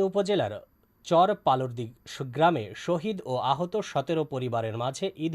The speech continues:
শুভেচ্ছা ও আর্থিক সহায়তা প্রদান করা হয়েছে। শনিবার বিএনপির পক্ষ থেকে উপহার ও নগদ অর্থ তুলে দেন বিএনপির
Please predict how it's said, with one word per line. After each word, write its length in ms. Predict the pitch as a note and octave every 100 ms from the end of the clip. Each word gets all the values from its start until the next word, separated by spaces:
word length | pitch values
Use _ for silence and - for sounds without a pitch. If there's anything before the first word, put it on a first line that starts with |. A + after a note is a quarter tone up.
| -
শুভেচ্ছা 420 | D3 D#3+ - B2 G#2 - -
ও 60 | B2 B2 C#3
আর্থিক 260 | D#3 G#3+ -
সহায়তা 380 | C#3+ B2 A#2 F#3+ A3
প্রদান 240 | D3+ A#2 G#2
করা 200 | A2 A2
হয়েছে। 260 | A2+ A2 B2 G#2 - _ -
শনিবার 420 | E3+ F#3 E3+ G#2+ A2+
বিএনপির 400 | C#3 D#3+ E3 D3+ D3+
পক্ষ 180 | C#3+ - F3
থেকে 180 | F#3 B3 C#3
উপহার 340 | C#3 D#3+ D3 E3 -
ও 60 | A#2 A2+
নগদ 280 | A#2+ C#3 C3+
অর্থ 120 | A#2 B2+ A#2+
তুলে 160 | D#3+ G3
দেন 160 | C3 G#2 -
বিএনপির 440 | B2 A#2+ A2 A2+